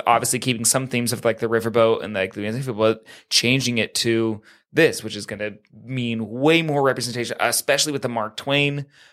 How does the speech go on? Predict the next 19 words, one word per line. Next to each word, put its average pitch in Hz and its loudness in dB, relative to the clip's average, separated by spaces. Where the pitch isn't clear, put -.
uh, 117 4
boat 131 2
there 139 6
too. 143 -2
So 123 0
it's 117 -2
gonna 143 -4
be 117 -4
some 113 -2
awesome 123 0
transition 113 -2
seeing 110 -2
here 110 0
of, 104 0
uh, 104 2
not 143 -2
necessarily 143 0
trying 120 -2
to, 113 -4